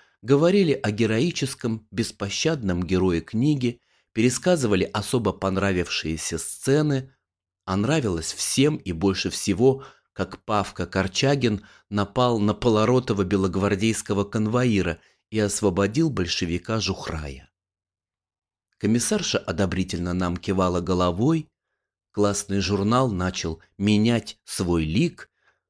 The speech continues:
полниться положительными отметками,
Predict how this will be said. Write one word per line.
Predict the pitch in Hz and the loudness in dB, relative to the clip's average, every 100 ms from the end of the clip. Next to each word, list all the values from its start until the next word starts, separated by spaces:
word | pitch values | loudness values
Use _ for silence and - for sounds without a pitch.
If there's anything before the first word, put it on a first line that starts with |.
| _ | _
полниться | - 147 156 135 131 113 | 2 4 4 2 2 -2
положительными | - 98 101 98 107 95 95 92 90 | 0 2 2 2 -2 -2 0 0 -2
отметками, | 92 90 95 131 160 - 151 151 156 | -6 -8 -4 -2 -2 -4 -6 -6 -8